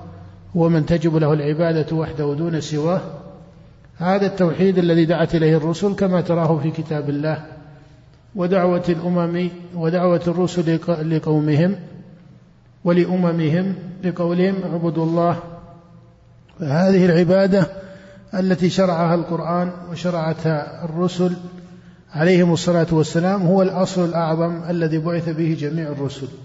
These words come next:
وهذا التوحيد يتضمن حق الله سبحانه وتعالى في ملكوته وربوبيته.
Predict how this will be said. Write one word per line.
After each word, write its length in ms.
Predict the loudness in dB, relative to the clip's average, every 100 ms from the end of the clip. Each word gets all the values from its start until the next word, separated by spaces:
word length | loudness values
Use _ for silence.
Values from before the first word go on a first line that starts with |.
| -20 -20 -20 -20 -20 -20 -20 _ -4
وهذا 340 | 0 2 2
التوحيد 640 | 0 0 0 0 0 0 2
يتضمن 760 | 2 2 2 2 2 2 0 -4 -12 -18 -20 -20 -20 -20 -20 -20 -20
حق 320 | -4 -4 0
الله 340 | 2 4 6 4
سبحانه 520 | 2 0 2 2 4
وتعالى 540 | 2 2 2 2 2
في 140 | 2 2
ملكوته 600 | 2 2 0 -2 0 0
وربوبيته. 920 | 0 -2 -2 -4 -2 -2 -4 -8 -10